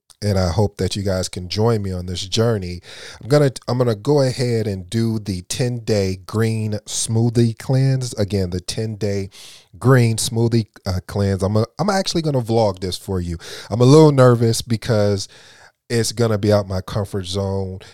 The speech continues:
and that's what we strive for here on the show, being uncomfortable in a comfortable situation. So I plan on doing this starting today. Actually, I'm gonna go get some of the things, but I'm, you know me, I'm, I'm gonna do it a little bit more crazier.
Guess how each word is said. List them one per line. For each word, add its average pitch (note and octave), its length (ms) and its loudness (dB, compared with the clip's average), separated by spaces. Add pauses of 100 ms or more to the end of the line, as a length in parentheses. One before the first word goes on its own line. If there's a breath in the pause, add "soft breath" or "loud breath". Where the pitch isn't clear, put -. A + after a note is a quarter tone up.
(180 loud breath)
and F#2+ 540 -4
that's F#2+ 380 -2
what G2+ 140 -4
we G2 100 -6
strive F#2+ 440 0
for F#2+ 240 -2
here F#2 220 -4
on F2 140 -8
the E2+ 60 -12
show, G2 340 -2
being F#2+ 300 -6
uncomfortable F#2+ 880 -6
in F#2 80 -10
a F2+ 120 -10
comfortable F#2 580 -10
situation. F#2+ 880 -2 (380 loud breath)
So G2 480 4 (380 loud breath)
I F#2+ 80 -12
plan A#2+ 340 2
on G#2 180 -2
doing G2+ 320 -2
this G2 180 -4
starting G2 760 -4
today. G2 560 -2
Actually, G2 400 -4
I'm F#2 80 -6
gonna F#2+ 160 -6
go F#2+ 160 -2
get G2+ 240 -2
some G2 260 -4
of F2+ 80 -4
the F#2 100 -8
things, G2 340 -6
but A2+ 160 2
I'm, C#3+ 200 2 (460 loud breath)
you D3+ 160 4
know A2+ 180 6
me, G2+ 260 2
I'm, A#2+ 220 6
I'm B2+ 160 0
gonna A#2 140 4
do A2 140 4
it G#2+ 40 4
a G#2+ 60 6
little G2+ 240 4
bit G2+ 180 -2
more F2+ 200 -6
crazier. G2+ 680 0